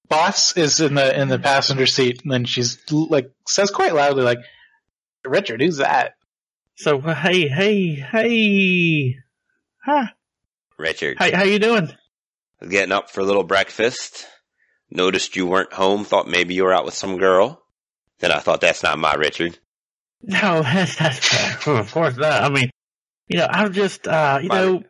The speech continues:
Speaker 3: my Richard wouldn't stay out all night with the car and not be home for his mama's breakfast.
Speaker 2: Yeah, I've had, I've just had some really, uh,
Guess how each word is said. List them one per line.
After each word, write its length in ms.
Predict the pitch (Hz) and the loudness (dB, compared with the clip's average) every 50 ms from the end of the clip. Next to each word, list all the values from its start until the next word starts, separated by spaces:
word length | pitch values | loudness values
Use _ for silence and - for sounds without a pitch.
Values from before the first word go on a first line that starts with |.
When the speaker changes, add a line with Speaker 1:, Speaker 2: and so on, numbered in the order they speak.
| _ | _
Speaker 3:
my 180 | - 123 123 127 | -6 -2 0 0
Richard 360 | 127 117 113 - - 127 113 | 0 0 -2 -4 -2 -4 -2
wouldn't 240 | 110 113 113 110 107 | 0 0 -2 -2 -4
stay 220 | - - 160 160 | -8 -4 -2 0
out 160 | 160 147 120 107 | 2 2 2 4
all 140 | 107 101 98 | 2 2 2
night 240 | 98 101 95 78 73 | 2 2 0 0 -2
with 140 | 87 85 | -4 -6
the 60 | - - | -6 -6
car 500 | - - 113 101 95 90 85 82 78 - - - - _ | -2 0 2 4 4 4 4 2 0 -2 -8 -18 -20 _
and 100 | - - | -6 -2
not 180 | 98 98 82 80 | 0 0 0 0
be 100 | 90 92 | 0 0
home 260 | 90 95 92 90 87 | 2 2 0 0 -2
for 100 | - - | -2 -4
his 180 | - 90 87 82 | -2 -2 -2 -2
mama's 320 | 92 92 87 85 85 80 80 | 0 0 0 0 0 -4 -4
breakfast. 640 | 85 92 90 85 82 - - 76 69 - - - - _ _ _ _ _ _ _ _ _ _ - | 0 2 2 2 0 -2 -6 -8 -8 -10 -14 -20 -20 _ _ _ _ _ _ _ _ _ _ -14
Speaker 2:
Yeah, 180 | - - - - | -10 -6 -4 -2
I've 160 | 185 202 208 | 0 0 2
had, 320 | 190 196 196 175 156 127 - | 2 2 2 2 2 0 0
I've 200 | 175 180 196 190 | 0 2 2 2
just 180 | 185 170 - | 2 0 2
had 160 | 151 165 147 131 | 2 0 0 0
some 220 | 131 127 113 107 | 0 -4 -4 -4
really, 760 | - - 143 156 170 196 220 214 208 202 196 190 185 180 170 - | -4 -6 -6 -4 -4 -2 -2 0 0 0 0 0 -2 -2 -4 -4
uh, 540 | - 139 139 135 127 117 110 104 98 101 101 | -2 -2 0 0 0 2 0 0 0 -2 -4